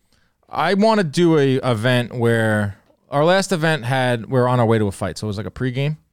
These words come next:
So we, we all walked over to the Garden. I wanna do one where the fight is actually on, and it would be great for, like, an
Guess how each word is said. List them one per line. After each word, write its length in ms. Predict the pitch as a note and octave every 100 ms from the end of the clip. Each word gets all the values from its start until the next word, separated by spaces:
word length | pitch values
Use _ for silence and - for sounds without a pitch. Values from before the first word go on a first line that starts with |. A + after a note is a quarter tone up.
| _ _ _
So 280 | - A2+ G#2+
we, 160 | G#2+
we 200 | G#2+ A2+
all 240 | A2+ A2+ G#2+
walked 280 | A2 -
over 240 | A#2 A#2 G#2+
to 160 | -
the 120 | G#2 G2
Garden. 260 | A2+ B2
I 100 | G#2
wanna 180 | D#3+ E3
do 140 | C#3 C3+
one 260 | B2+ A#2+
where 100 | A2
the 80 | G2
fight 300 | F#2 B2 A2
is 120 | G2+ F#2
actually 420 | G2 - G2 F#2
on, 340 | F#2+ A2 C#3+ - _ _ _ -
and 120 | A#2
it 20 |
would 100 | A2+
be 100 | A2+
great 420 | G2 A2+ C#3+ C#3
for, 140 | - A#2
like, 180 | A2
an 100 | A2